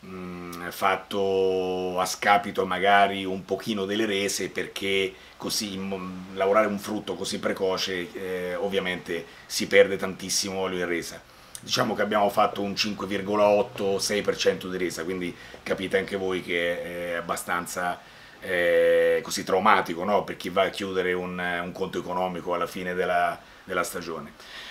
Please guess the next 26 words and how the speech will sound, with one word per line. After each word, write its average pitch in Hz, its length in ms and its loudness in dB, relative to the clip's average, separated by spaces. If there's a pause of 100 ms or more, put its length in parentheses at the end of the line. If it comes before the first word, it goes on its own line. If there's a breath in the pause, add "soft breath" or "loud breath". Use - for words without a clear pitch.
(100)
Però 208 140 10
ci 120 100 6
abbiamo 143 240 8
provato, 196 460 10
la, 104 100 0
la 123 120 2
serie 139 240 6
è - 20 4
molto 139 240 2
limitata 156 480 8
perché 110 220 -4
fac-, 123 180 -4
abbiamo 135 240 4
fatto 143 220 4
un 139 80 4
lotto 143 340 4
di 139 120 0
bottiglie, 156 680 2 (360 loud breath)
eh, 101 520 6
ben, 127 600 4
ben 143 180 4
definito, 165 560 2
unico, 165 680 6
ci 127 140 -4
fermiamo 143 380 2
lì 160 280 2